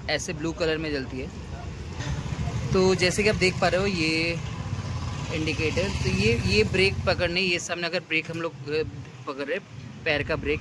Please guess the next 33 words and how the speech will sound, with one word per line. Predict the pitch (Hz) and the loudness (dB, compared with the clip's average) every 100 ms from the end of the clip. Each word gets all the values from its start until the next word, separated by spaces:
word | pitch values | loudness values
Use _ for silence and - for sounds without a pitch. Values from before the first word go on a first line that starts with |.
| 160 | 0
या | 175 | 0
हाथ | 160 | 0
का | - 143 | -2 -2
ब्रेक, | 175 214 | -2 -2
तो | 214 | -2
दोनों | 156 156 170 | 0 -2 0
ब्रेक | 156 143 | -2 -2
से | - | -2
ऐसे | 170 135 160 | -2 -2 -2
जलते | 143 123 165 | -2 -2 -4
हैं, | - - - - - - - | -4 -6 -6 -6 -6 -6 -2
काफ़ी | 143 156 | 0 0
ज़्यादा | 165 170 | -2 -2
कूल | - - 165 156 | -2 -2 0 0
लग | 135 127 | 0 0
रहा | 165 | 0
है। | 226 - - - - _ _ - 180 180 | 0 -2 0 0 0 _ _ -4 0 6
So, | 208 | 8
इस | 208 202 | 8 8
पे | 240 | 6
हम | 240 | 8
लोग | 247 240 | 6 6
ने | 254 254 | 2 2
और | 240 208 | 4 4
एक | 226 | 4
चीज़ | - 247 208 | 0 -4 -2
इंस्टॉल | 214 220 214 | 0 0 0
किया | 185 208 | 0 0
है, | 202 214 | 0 0
वो | 196 190 | 0 0
है | 190 196 202 | 0 0 2
नाइट | 185 170 180 | 2 2 2
आई | 196 | 2